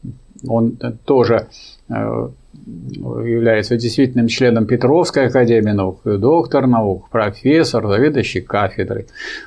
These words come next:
Мазур Олег Анатольевич из Невиномысска, доктор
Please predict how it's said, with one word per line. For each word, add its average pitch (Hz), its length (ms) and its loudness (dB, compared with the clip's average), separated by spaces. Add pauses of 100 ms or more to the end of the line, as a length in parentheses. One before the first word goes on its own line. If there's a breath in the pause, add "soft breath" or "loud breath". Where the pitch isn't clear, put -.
(100)
Мазур 131 500 4
Олег 120 300 2
Анатольевич 107 680 -2
из 110 240 -4
Невиномысска, 117 800 0
доктор 117 800 0